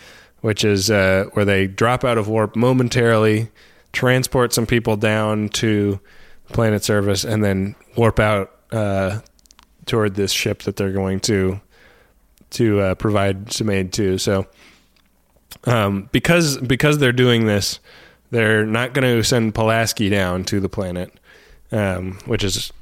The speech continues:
for some reason an important plot point. Um, they're gonna send, like, a hot-looking Vulcan doctor instead. And, um, so who is it? It's Data,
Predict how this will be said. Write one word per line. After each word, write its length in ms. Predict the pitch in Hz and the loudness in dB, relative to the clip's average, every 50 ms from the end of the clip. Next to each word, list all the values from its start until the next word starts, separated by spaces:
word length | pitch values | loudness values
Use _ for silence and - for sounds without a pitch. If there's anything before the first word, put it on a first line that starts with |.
| - - - - - - - | -20 -20 -20 -20 -20 -20 -20
for 200 | - - 123 107 | -4 -2 0 2
some 240 | 98 113 107 104 101 | 2 2 2 2 2
reason 260 | 101 98 98 104 101 | 2 2 0 0 0
an 80 | 98 98 | 0 0
important 460 | 98 95 95 95 104 95 92 95 95 | -2 -2 0 0 0 0 -2 -4 -4
plot 260 | - 101 95 95 - | -2 -2 -2 -2 -4
point. 380 | - 107 98 98 98 - - - - - - - - - - _ - - | -4 -2 -2 -2 -2 -6 -10 -16 -20 -20 -20 -20 -20 -20 -20 _ -8 -4
Um, 280 | 107 101 95 92 95 | -2 -2 0 0 0
they're 140 | 98 101 101 | 0 0 0
gonna 140 | 104 104 104 | 0 0 0
send, 380 | - - 117 107 104 104 98 | 0 0 0 0 0 0 0
like, 220 | 110 104 95 92 107 | 0 0 0 0 0
a 340 | 101 95 95 98 98 95 98 - - _ _ _ _ _ _ _ _ _ - | 0 0 2 0 0 -2 -4 -10 -18 _ _ _ _ _ _ _ _ _ -10
hot-looking 760 | - - 131 117 107 104 113 104 - 117 107 101 98 98 95 | -6 -4 -4 -4 -2 -4 -4 -4 -2 -2 -2 0 -2 -2 -2
Vulcan 600 | 90 117 110 107 104 - 110 101 98 95 92 90 - | 0 2 2 2 2 0 0 0 0 -2 -4 -4 -2
doctor 460 | 113 98 92 90 - - 98 95 92 | -2 0 0 -2 -2 -4 -2 -2 -2
instead. 580 | 87 - - - 123 107 95 90 87 95 101 - - - - - - - - - - - - - - - - - - | -2 -4 -4 -2 0 0 0 0 -2 -6 -10 -14 -18 -20 -20 -20 -20 -20 -18 -16 -16 -16 -18 -20 -20 -20 -20 -6 -2
And, 640 | 120 113 107 101 101 98 95 95 98 98 - - - - - - | -2 0 0 0 0 0 -2 -2 -4 -4 -4 -6 -8 -8 -6 -2
um, 560 | 127 113 107 101 95 92 92 95 98 101 104 - - - - - _ _ _ _ - - - - _ _ - - | -2 0 0 0 0 -2 -4 -4 -6 -8 -12 -16 -20 -20 -20 -20 _ _ _ _ -20 -20 -20 -20 _ _ -14 -8
so 160 | - - 147 151 | 0 2 4 6
who 180 | 190 226 214 | 6 6 6
is 100 | 175 135 | 4 4
it? 120 | 110 87 95 | 4 2 0
It's 160 | 95 - - | -2 -4 -2
Data, 560 | - - 127 143 160 170 175 175 175 170 143 | 0 2 2 4 4 4 4 4 4 2 0